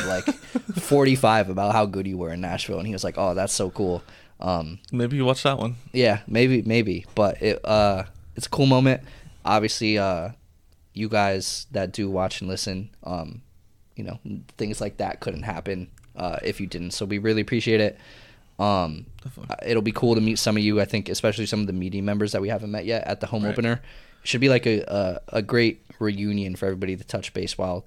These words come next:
Speaker 1: the season
Speaker 2: Definitely.
Speaker 1: is fresh and there's a lot of hope in the air. Um,
Speaker 2: Oh, well, you'd like to think there would be.
Speaker 1: <laughs> Yeah.
Speaker 2: But, you know,
Speaker 1: Um,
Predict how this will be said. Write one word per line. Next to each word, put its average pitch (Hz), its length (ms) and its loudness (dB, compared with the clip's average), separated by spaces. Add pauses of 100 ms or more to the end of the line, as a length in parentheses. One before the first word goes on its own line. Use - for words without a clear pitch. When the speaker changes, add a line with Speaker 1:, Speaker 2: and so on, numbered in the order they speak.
Speaker 1:
the 101 80 -6
season 113 160 -2 (180)
Speaker 2:
Definitely. - 40 0
Speaker 1:
is - 80 -4
fresh 92 360 -2
and 101 100 -4
there's 98 140 -6
a 104 40 -6
lot 101 180 2
of 95 60 -4
hope 104 320 -4 (240)
in 98 100 -6
the 90 140 -6
air. 73 240 -12 (260)
Um, 90 300 -4
Speaker 2:
Oh, - 40 -6
well, 147 360 -2 (100)
you'd 135 260 -6
like 160 220 0
to - 80 -18
think 151 240 -4
there 127 160 0
would 117 220 -4
be. 120 220 -2 (140)
Speaker 1:
<laughs> 127 320 2
Yeah. 117 360 2 (200)
Speaker 2:
But, 113 320 2 (160)
you 120 160 0
know, 113 220 -2 (380)
Speaker 1:
Um, 92 420 -4